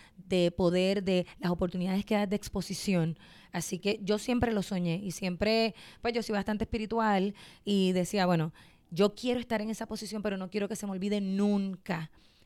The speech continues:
cuál es el propósito de estar en esa posición". Y estoy apenas comenzando en esa posición porque yo aspiro a más, pero estamos, estamos,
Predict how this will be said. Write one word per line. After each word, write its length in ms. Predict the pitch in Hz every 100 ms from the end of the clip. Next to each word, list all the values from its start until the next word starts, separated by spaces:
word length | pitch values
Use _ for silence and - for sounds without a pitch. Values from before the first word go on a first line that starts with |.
| _ -
cuál 200 | 196 208
es 40 |
el 100 | 214
propósito 520 | 175 180 196 185 185
de 80 | 175
estar 180 | 160 165
en 80 | 160
esa 160 | 151
posición". 500 | - 156 - - 160 - - - - -
Y 180 | 226 202
estoy 220 | 185 196
apenas 300 | 247 240 277
comenzando 540 | 262 196 170 175 254
en 40 | 208
esa 160 | 170 185
posición 320 | 202 214 196
porque 160 | 320 254
yo 40 |
aspiro 280 | 185 196 185
a 40 |
más, 420 | - 185 175 - - - - - -
pero 200 | 190 170
estamos, 480 | - 165 170 262 277
estamos, 380 | 196 196 277